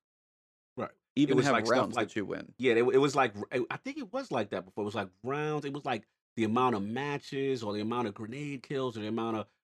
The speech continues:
Speaker 1: what you call a kill. Nothing that required, like, three wins or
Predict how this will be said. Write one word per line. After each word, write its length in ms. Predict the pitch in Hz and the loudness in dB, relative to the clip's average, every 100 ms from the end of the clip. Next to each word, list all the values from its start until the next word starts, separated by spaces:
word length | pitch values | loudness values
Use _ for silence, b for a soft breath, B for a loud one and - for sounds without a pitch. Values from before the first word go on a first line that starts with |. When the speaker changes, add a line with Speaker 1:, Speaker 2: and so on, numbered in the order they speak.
| _ | _
Speaker 1:
what 180 | 123 123 | -4 -4
you 60 | |
call 220 | - 123 | -6 -4
a 40 | 117 | -2
kill. 220 | 131 117 b _ | -2 -4 b _
Nothing 540 | 127 151 208 196 185 165 | 0 2 2 4 6 8
that 220 | 131 117 | 6 2
required, 500 | 104 - 131 127 98 | -4 2 4 4 2
like, 180 | 92 - | -4 -6
three 220 | 113 123 | -4 -2
wins 360 | 101 107 110 98 | 0 2 2 0
or 120 | 92 | -6